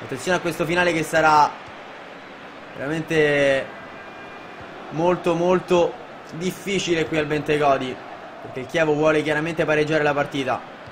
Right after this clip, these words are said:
Ci prova ancora con Pellissier, Izco, De Rossi ha chiuso, però bisogna andare sull'esterno, De Rossi ci prova, dovrebbe allontanare,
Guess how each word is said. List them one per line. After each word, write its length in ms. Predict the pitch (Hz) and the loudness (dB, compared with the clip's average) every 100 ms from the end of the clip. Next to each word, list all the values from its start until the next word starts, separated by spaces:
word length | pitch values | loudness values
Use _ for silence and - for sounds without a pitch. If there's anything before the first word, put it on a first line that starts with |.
| - - | -18 -16
Ci 100 | - | -4
prova 160 | 147 160 | 2 2
ancora 260 | 160 165 | 2 2
con 120 | 160 156 | 2 0
Pellissier, 600 | 165 156 147 156 139 160 | 0 0 2 2 2 2
Izco, 480 | 170 - 160 127 - - - - - - | -2 -2 0 0 -2 -12 -16 -16 -10 2
De 140 | 151 | 4
Rossi 340 | 170 202 - | 6 4 4
ha 60 | 180 | 2
chiuso, 800 | - 208 220 175 208 202 - - - - 117 | 4 2 4 6 6 6 0 -12 -14 -10 -4
però 160 | 151 | -2
bisogna 300 | 156 143 151 | 0 0 0
andare 180 | 165 190 | 2 2
sull'esterno, 600 | 170 180 - 196 175 160 | 4 0 2 4 6 4
De 80 | 156 | 2
Rossi 240 | 185 180 170 | 0 0 -2
ci 100 | 185 | 4
prova, 300 | 175 156 151 | 6 8 6
dovrebbe 300 | 180 180 180 | 4 6 6
allontanare, 840 | 190 247 247 233 208 190 175 | 6 4 8 8 8 6 4